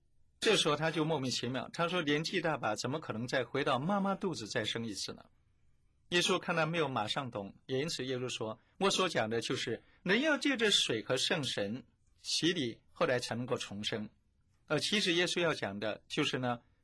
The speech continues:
我们重生是指的一个教会的洗礼，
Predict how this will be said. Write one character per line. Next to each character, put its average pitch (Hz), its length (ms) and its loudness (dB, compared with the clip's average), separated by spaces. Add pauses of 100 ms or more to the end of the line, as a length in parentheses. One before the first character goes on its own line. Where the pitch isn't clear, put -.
(180)
我 175 140 2
们 285 160 0
重 240 260 2
生 262 180 2
是 247 140 2
指 143 160 -2
的 127 100 0
一 135 80 -2
个 120 320 0 (200)
教 214 240 2
会 135 120 0
的 123 140 0
洗 - 260 0
礼， 127 220 -4